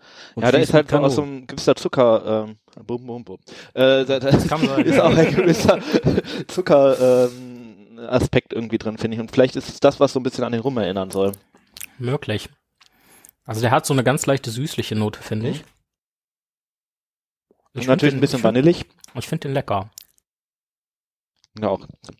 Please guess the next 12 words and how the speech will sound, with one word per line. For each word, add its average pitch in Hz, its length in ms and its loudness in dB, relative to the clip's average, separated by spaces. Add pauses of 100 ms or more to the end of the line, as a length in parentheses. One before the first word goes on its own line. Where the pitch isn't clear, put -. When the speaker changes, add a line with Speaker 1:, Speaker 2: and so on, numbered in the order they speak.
(140)
Speaker 2:
Kann 107 120 2
mit 107 120 -4
diesem 107 140 -8
Tabak 107 260 0
sehr 107 120 4
gut 107 120 -8
leben. 104 280 4 (1600)
Speaker 3:
Ja, - 180 4 (540)
leben, 151 400 0
schmökern 139 540 0
und, 120 300 -10
äh, 113 260 -10